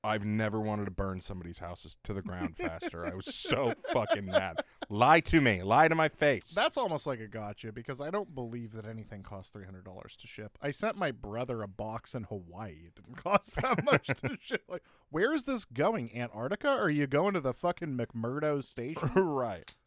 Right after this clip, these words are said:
Speaker 2: There's no way.
Speaker 1: You better be shipping a house. That could cost three hundred bucks. <laughs>
Speaker 2: All right, Chris.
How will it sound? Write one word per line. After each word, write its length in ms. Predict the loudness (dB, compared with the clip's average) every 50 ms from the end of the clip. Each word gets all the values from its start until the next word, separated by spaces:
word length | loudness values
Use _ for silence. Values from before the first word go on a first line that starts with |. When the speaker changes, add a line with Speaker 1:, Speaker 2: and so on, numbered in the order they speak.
| _
Speaker 2:
There's 300 | -10 -8 -6 -6 -6 -6
no 220 | -6 -4 -2 -2 -2
way. 440 | 0 0 0 0 -2 -2 -6 -10 -14 _
Speaker 1:
You 100 | -4 -2
better 160 | 2 2 2 2
be 160 | 2 0 0
shipping 340 | 0 -2 -2 0 0 -2 -2
a 60 | -4
house. 520 | -6 -6 -4 -4 -4 -6 -6 -10 -14 -10 -2
That 260 | 0 2 2 2 0 -4
could 180 | -8 -8 -4
cost 360 | -2 -2 -2 -2 -4 -6 -8
three 160 | -6 -4 -4 -2
hundred 260 | -2 -2 -4 -4 -4
bucks. 460 | -4 -4 -4 -4 -4 -4 -4 -4 -6 -8
<laughs> 40 | -8 _ _ -18 -18 _ -14 -14 -14 -14 -14 -12 -14 -14 _ _ _ _ -20 _ _ _ _ _ _ _ _ _ _ _ _ _ _ _ _ _ _ _ _ _ _ _ _ _ -12
Speaker 2:
All 80 | -10
right, 160 | -10 -10 -12 -12
Chris. 340 | -10 -8 -8 -8 -8 -12